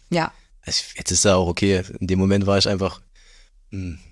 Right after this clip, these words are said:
Speaker 2: scheiße, unsicher. Ich war da einfach verunsichert, ne?
Speaker 1: Ja,
Speaker 2: Weil dann
Speaker 1: verstehe.
Speaker 2: gehst du einfach nicht mehr so ins Zimmer, aber du hast ja trotzdem das Verlangen zu gucken und zu schauen und zu lernen.
Speaker 1: Voll.
Speaker 2: Ähm, ja.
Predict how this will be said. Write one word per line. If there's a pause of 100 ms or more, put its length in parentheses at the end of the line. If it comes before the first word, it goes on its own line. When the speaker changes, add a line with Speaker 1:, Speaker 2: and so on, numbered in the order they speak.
(880)
Speaker 2:
scheiße,
unsicher.
Ich
war
da
einfach
verunsichert,
ne?
Speaker 1:
Ja, (240)
Speaker 2:
Weil
dann
Speaker 1:
verstehe.
Speaker 2:
gehst
du
einfach
nicht
mehr
so
ins
Zimmer,
aber
du
hast
ja
trotzdem
das
Verlangen
zu
gucken
und
zu
schauen
und
zu
lernen. (120)
Speaker 1:
Voll. (320)
Speaker 2:
Ähm, (120)
ja.